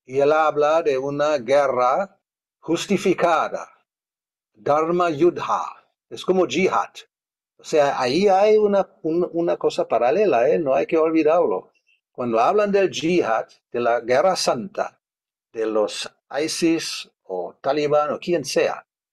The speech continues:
esto tiene que rela-, tiene que, relación, no hay que, <laughs> no se puede negar, con el dharma yudha, ¿no? La guerra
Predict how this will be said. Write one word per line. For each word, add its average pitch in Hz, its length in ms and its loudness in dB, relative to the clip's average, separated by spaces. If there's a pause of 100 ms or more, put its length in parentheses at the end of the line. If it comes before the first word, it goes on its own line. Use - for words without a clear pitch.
(400)
esto 147 400 -2
tiene 208 360 0
que 175 140 0
rela-, 151 460 2
tiene 240 300 0
que, - 120 -20 (120)
relación, 127 580 0
no 117 200 0
hay 202 160 0
que, 196 340 2
<laughs> - 180 -4
no 151 140 0
se 175 160 -2
puede 190 240 2
negar, 170 540 0 (400)
con 196 500 -2
el 151 220 2
dharma 180 360 0
yudha, 156 580 0 (800)
¿no? 170 220 -2
La 135 160 2
guerra 180 760 0